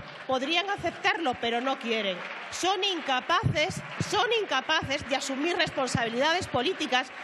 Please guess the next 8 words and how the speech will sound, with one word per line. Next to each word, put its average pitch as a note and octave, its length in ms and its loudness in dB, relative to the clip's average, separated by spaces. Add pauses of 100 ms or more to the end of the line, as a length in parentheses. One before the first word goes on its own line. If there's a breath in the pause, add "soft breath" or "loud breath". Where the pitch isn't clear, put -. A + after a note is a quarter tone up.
(140)
más D#4 260 0
allá D#4 320 2
de D4 60 -6
una D#4+ 120 0
reprobación B3+ 720 0
a B3+ 60 2
un B3+ 140 0
ministro. G3 540 -4